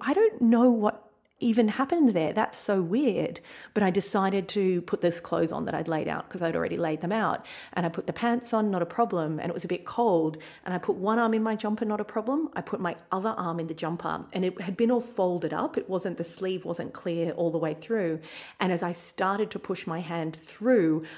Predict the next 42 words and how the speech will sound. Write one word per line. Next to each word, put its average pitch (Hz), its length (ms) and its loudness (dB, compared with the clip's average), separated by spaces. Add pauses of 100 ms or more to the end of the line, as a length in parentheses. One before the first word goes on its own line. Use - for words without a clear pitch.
(120)
I 170 100 -2
felt 165 260 -2
a 156 40 2
wriggling 170 680 0
and 160 160 -6
I 160 80 -4 (140)
freaked 170 320 -2
out 180 400 -4
and 170 120 -6
I 156 140 -6 (180)
flicked 240 420 0
it 160 180 -4
and 170 100 -6
a 165 60 -6
scorpion - 760 -8
flew - 320 -8
out 175 260 -8 (640)
of 165 200 -2
the 180 60 -2
sleeve. 160 540 0
And 185 120 4
there's 185 140 2
no 196 280 8
way 165 320 4
five 160 340 0
A 160 180 2
M 160 160 -2
me 214 340 4
would 165 340 4
have 160 240 2 (260)
not 175 400 0
got - 200 -4
bitten 151 220 -6
by - 160 -4
that - 180 -8
scorpion. - 500 -6 (120)
Like, 175 140 -2
I 156 80 4
just 160 240 -8
absolutely - 440 -6
would - 160 -6
have. - 180 -8